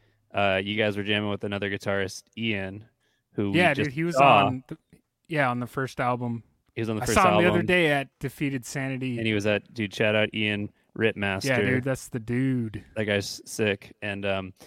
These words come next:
Speaker 1: he was at Cabrillo with my brother at the time.
Speaker 2: Yeah,
Speaker 1: Um,
Speaker 2: dude, yeah.
Speaker 1: so you know my brother as well.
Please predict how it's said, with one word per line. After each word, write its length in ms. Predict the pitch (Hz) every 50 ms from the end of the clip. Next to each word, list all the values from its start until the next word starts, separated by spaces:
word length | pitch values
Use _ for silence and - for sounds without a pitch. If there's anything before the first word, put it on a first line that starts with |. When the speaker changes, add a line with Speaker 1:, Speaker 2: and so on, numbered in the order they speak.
| - - _ _ _
Speaker 1:
he 180 | - - 143
was 140 | 175 185 160
at 140 | 170 160 -
Cabrillo 720 | - 160 117 123 131 139 139 139 135 135 131 127 127 123 - -
with 180 | 117 123 -
my 120 | - 117 104
brother 360 | 95 101 110 123 135 143 123
at 100 | 110 107 -
the 60 | 104
time. 500 | - - 110 101 98 101 98 98 101 95 -
Speaker 2:
Yeah, 240 | 165 196 233 175 - - _ _
Speaker 1:
Um, 320 | - 104 104 101 98 95 139
Speaker 2:
dude, 80 | 135 123
yeah. 180 | 127 143 127 - _ _ - - _ _ _ _ -
Speaker 1:
so 120 | - 120
you 100 | 117 110
know 100 | 113 110
my 120 | 107 104 101
brother 420 | 101 107 107 104 107 107 104 110
as 160 | - 107 98 101
well. 400 | 104 104 104 101 98 101 -